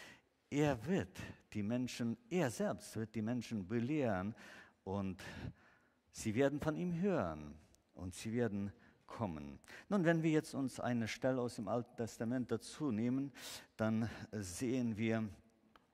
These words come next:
äh, wie Gott es gemacht hat. „Vom Ferne her ist mir der Herr erschienen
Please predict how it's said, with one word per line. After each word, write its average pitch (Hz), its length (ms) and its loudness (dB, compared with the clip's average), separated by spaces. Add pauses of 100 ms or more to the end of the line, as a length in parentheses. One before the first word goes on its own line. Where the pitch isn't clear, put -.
(220)
äh, 98 280 0
wie 101 160 -2
Gott 110 280 -2
es 113 180 -4
gemacht - 560 -4
hat. 76 340 -6 (540)
„Vom 107 380 0
Ferne 147 480 2
her 139 520 2
ist 117 260 -4
mir 127 200 4
der 110 160 4
Herr 131 220 2
erschienen 127 720 0